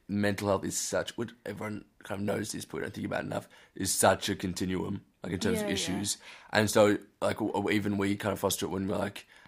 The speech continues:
Speaker 1: "Ali's like, no, no, no. <laughs> Ali, like, you've got mental health, I don't have mental health." But it's like, everyone is on this, like, everyone
Speaker 2: Yeah.
Speaker 1: feels nervous, everyone feels anxious,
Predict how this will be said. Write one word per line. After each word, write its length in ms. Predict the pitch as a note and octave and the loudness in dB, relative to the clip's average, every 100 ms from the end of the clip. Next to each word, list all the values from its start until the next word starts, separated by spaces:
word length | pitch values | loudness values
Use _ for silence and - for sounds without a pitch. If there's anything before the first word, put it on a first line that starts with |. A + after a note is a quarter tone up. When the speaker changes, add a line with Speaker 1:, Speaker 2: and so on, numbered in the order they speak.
| - | 0
Speaker 1:
"Ali's 360 | G#2 G2+ G2+ - | 4 4 0 -10
like, 100 | F#2 _ _ _ _ _ - | -14 _ _ _ _ _ -12
no, 80 | G#2+ | -10
no, 100 | - | -8
no. 60 | - - - - | -8 -8 -12 -14
<laughs> 340 | - C#3+ - - | -14 -14 -4 6
Ali, 220 | G2+ G2 | 8 8
like, 240 | G2 - | 6 2
you've 100 | G#2+ | 2
got 100 | G#2 | 2
mental 240 | F#2 G2 F#2+ | 2 0 0
health, 120 | F#2 - | 0 0
I 60 | |
don't 120 | F#2 | 2
have 120 | F#2+ F#2 | 2 0
mental 260 | F#2 G#2 | -2 -2
health." 240 | F#2 F#2 - _ - | -2 -2 -4 _ -12
But 60 | - | -2
it's 100 | F2 | 2
like, 160 | F#2+ - | 2 4
everyone 500 | G2+ F#2 G#2+ G2 G2 - _ _ | 2 4 4 4 2 -6 _ _
is 200 | - F#2+ - | -6 -4 -2
on 240 | - F#2+ F#2+ | -2 -2 -2
this, 260 | - - | -4 -4
like, 140 | G2 - G2+ | -6 -4 0
everyone 360 | A2 A2+ G2+ | 2 4 2
Speaker 2:
Yeah. 20 | |
Speaker 1:
feels 220 | F#2+ G2 F#2+ | 2 -2 -2
nervous, 220 | F#2 - - | -2 -2 -4
everyone 280 | F#2+ G2 F#2+ | -2 -2 -2
feels 220 | G2+ - | -2 -2
anxious, 500 | G2 F#2+ - F#2+ - | -4 -4 -4 -2 -4